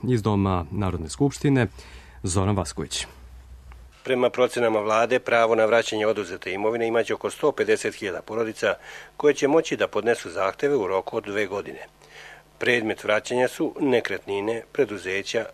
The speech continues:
Speaker 2: pokretne stvari, kao i građevinsko i poljoprivredno zemljište.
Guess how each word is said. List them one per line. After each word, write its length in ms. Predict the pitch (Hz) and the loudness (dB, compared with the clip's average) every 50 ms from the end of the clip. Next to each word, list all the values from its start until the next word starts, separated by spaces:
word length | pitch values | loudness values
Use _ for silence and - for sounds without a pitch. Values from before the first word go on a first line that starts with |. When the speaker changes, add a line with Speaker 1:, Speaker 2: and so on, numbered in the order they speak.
| - - - | -18 -10 -4
Speaker 2:
pokretne 460 | - 131 120 - 151 135 - 120 82 | -2 -2 0 0 0 -2 -2 -4 -6
stvari, 420 | - - - 113 127 147 156 156 143 | -6 -4 -4 -4 -4 -2 -4 -6 -2
kao 240 | - 143 147 143 | 0 2 2 2
i 80 | 131 110 | 2 0
građevinsko 600 | 87 87 90 90 95 110 117 123 117 - - 135 | 0 -4 -4 -4 -2 -4 -4 -4 -4 -4 -4 -2
i 80 | 127 123 | -2 -2
poljoprivredno 600 | - - 120 117 110 - 127 113 113 107 107 101 | -2 -4 -4 -4 -4 -6 -6 -6 -4 -2 -4 -4
zemljište. 500 | 90 95 90 - - - - - - | -2 -2 -4 -4 -4 -8 -10 -10 -12